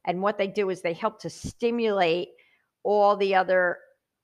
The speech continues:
growth of the flora, the microflora that's in your intestines to begin with that might have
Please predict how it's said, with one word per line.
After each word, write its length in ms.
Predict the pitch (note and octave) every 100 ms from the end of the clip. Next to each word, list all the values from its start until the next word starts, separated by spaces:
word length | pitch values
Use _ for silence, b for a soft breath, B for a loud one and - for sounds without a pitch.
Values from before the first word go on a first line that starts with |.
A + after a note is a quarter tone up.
| _
growth 500 | F#3 G#3+ G3+ G3+ - -
of 400 | F3 E3 D#3+ F3
the 320 | E3+ D#3+ -
flora, 640 | _ G#3 G#3 G#3 F#3+ F3+ E3
the 80 | E3+
microflora 1040 | F#3 F#3 F3 E3+ - G3 F#3+ F3+ E3 - -
that's 280 | E3 E3 -
in 180 | F#3 F3+
your 160 | E3+
intestines 760 | E3+ E3 F3+ E3+ - E3+ D#3+ -
to 100 | D3+
begin 400 | E3 D#3+ G#3+ G#3+
with 180 | F3+ E3+
that 180 | F3 D3+
might 440 | E3+ F#3 F#3 F3+ - b b b b
have 300 | - F3